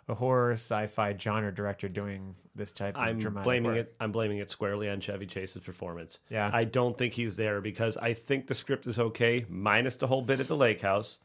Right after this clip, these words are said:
Speaker 1: Mm-hmm.
Speaker 2: Cut that out, and you got a pretty good, I mean, the concept's great.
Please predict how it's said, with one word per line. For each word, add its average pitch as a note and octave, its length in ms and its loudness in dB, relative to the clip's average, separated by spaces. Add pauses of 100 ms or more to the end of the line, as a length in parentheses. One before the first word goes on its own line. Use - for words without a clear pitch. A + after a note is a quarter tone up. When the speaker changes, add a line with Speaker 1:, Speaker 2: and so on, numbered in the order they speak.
(140)
Speaker 1:
Mm-hmm. A2 260 -8
Speaker 2:
Cut B2+ 260 2
that C3+ 200 8
out, A2 320 8 (380)
and A2+ 100 2
you A2+ 80 0
got A#2 160 6
a A2 60 4
pretty B2+ 340 0
good, A#2+ 240 2
I B2+ 60 2
mean, B2+ 180 4 (240)
the F#3 140 6
concept's G3 520 8
great. E3+ 300 6